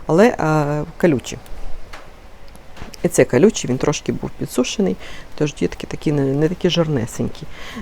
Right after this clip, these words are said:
Цих двоє, вони з краю були, той, той і цей, троє. А цей був під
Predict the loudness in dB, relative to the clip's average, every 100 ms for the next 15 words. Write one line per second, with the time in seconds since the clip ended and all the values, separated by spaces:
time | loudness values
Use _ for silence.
0 | -8 0 2 2 0 6 8 8 6 0
1 | 2 6 8 8 6 6 6 6 2 -4
2 | -10 2 6 6 4 0 0 -4 -6 -4
3 | -4 -4 -4 4 6 6 4 -8 -12 -12
4 | -8 -4 0 2 2 6 4 4 -6